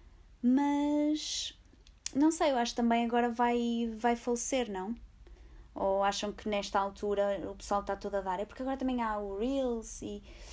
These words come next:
então, e, e esta cena das contas, por exemplo,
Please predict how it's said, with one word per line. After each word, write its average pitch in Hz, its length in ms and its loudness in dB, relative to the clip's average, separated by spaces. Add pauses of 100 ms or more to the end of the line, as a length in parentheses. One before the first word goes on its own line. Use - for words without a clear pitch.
(400)
então, 233 200 -2 (500)
e, 233 220 -6
e 247 160 0
esta 269 240 -4
cena 247 420 0
das 220 220 -2
contas, 214 640 -4 (220)
por 226 100 0
exemplo, 190 560 -2